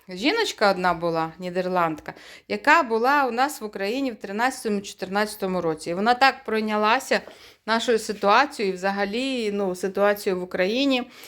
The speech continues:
От, і я не знаю, скільки цей стіл коштував, він такий дерев'яний, добротний, він ще розкладається.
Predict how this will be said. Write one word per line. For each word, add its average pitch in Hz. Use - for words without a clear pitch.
От, 208
і 247
я 226
не 226
знаю, 226
скільки 208
цей 196
стіл 185
коштував, 254
він 196
такий 196
дерев'яний, 190
добротний, 214
він 190
ще 208
розкладається. 226